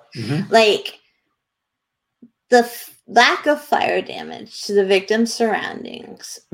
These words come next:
Speaker 2: is
Speaker 1: Mm-hmm.
Speaker 2: not really because it's supernatural, but it's
Speaker 1: Mm-hmm.
Speaker 2: really because there's some sort of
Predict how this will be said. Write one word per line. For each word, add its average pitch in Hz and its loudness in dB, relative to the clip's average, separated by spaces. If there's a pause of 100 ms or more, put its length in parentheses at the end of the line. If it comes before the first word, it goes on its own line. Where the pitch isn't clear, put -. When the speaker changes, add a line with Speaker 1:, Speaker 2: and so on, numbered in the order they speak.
Speaker 2:
is 226 6
Speaker 1:
Mm-hmm. 233 -2
Speaker 2:
not 262 6
really 226 6
because 208 0
it's - -6
supernatural, 220 -8 (200)
but 220 6
it's 226 0
Speaker 1:
Mm-hmm. 202 -4
Speaker 2:
really 294 -4
because 208 0
there's 226 2
some 381 0
sort 302 -2
of 240 -4